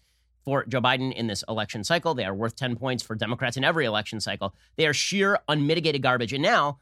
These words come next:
they're taking off the mask once and for all. So it was very clear when Trump became president that they were taking off the mask, that they were just gonna become a Democratic attack machine against President Trump and against all Republicans. Well, now that they think that Trump is out of office,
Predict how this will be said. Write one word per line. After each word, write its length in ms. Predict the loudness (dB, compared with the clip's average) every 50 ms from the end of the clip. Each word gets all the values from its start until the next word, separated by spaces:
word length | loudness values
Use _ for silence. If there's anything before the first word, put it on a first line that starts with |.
| _ _ _ _ -2
they're 120 | 0 2
taking 320 | 2 2 2 2 2 2 2
off 220 | 2 2 0 -2 -2
the 80 | 0 2
mask 260 | 4 4 2 0 -2
once 220 | -2 -2 -2 -2 -2
and 120 | -4 -4
for 120 | -4 -4
all. 100 | -4 -2
So 120 | -2 -2 -2
it 20 |
was 100 | 0 0
very 240 | 2 4 4 2 2
clear 340 | 0 -4 -6 -4 -4 -4 -4
when 160 | -2 -4 -2
Trump 200 | -2 -2 -2 -2
became 240 | -2 -2 -2 -2 0
president 420 | 0 0 0 0 -2 -4 -6 -8 _ _ _
that 80 | -2 0
they 80 | 2 2
were 80 | 2
taking 260 | 2 0 -2 0 0
off 140 | 0 -2 0
the 60 | -2
mask, 280 | -2 -2 -2 -4 -6 -6
that 80 | -4 -2
they 100 | 0 0
were 100 | 0 2
just 220 | 0 0 0 0
gonna 120 | 0 0
become 400 | 0 0 0 2 2 2 2 0 -4 _ _ _ -6
a 100 | -4 -2
Democratic 500 | 2 2 2 2 2 0 0 -2 -2 -4
attack 360 | -8 -4 -2 -2 -2 -2 -2
machine 380 | -4 -4 -2 -2 -2 -2 -4 -6 _ _ -6
against 320 | -2 -2 0 -2 -2 -2 -2
President 340 | -2 -2 0 0 -2 -2
Trump 180 | -2 -2 -4 -2 -2
and 80 | -2
against 280 | 0 0 0 0 -2 -2 -2
all 180 | -2 -2 0 -2
Republicans. 480 | -2 -2 0 0 0 -2 -4 -4 -4
Well, 100 | -2 0
now 260 | 2 4 4 4 4 2
that 100 | 2 0
they 140 | 0 0
think 240 | 0 0 0 -2 -2
that 80 | -4 -4
Trump 200 | -2 -2 -2 -2
is 120 | 0 4
out 160 | 4 4 4
of 80 | 4 2
office, 380 | -2 -4 -4 -6 -8 -10 -12